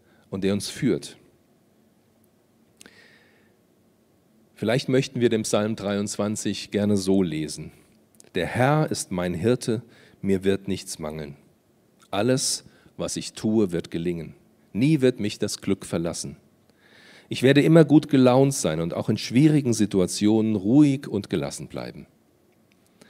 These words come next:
Wenn ich morgens im Büro erscheine, werden mich meine Arbeitskollegen freudig begrüßen.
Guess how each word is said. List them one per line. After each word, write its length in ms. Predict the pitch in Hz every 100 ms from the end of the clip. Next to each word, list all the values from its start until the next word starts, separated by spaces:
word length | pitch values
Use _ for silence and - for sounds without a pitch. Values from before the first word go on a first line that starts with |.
| _ - _
Wenn 140 | 113
ich 140 | 127 135
morgens 460 | 113 131 147 131
im 120 | - 107
Büro 300 | 101 113 131
erscheine, 680 | 85 - - 95 101 101 98 - - _
werden 320 | 90 104 123
mich 160 | 110 107
meine 280 | 101 98 95
Arbeitskollegen 720 | 123 123 120 - 101 92 95
freudig 420 | - 90 85 82
begrüßen. 540 | - 82 87 85 -